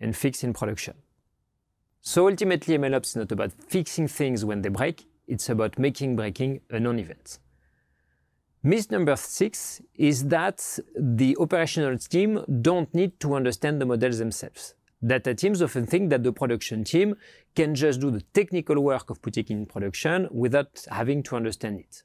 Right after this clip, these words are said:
The reality is that when S L As are on the line, operations team want and need to understand the software that they're managing. And if they don't understand it,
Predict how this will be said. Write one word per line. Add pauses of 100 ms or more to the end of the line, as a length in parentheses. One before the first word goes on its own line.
The
reality
is
that
when
S
L
As
are
on
the
line, (280)
operations
team
want
and
need
to
understand
the
software
that
they're
managing. (180)
And
if
they
don't
understand
it,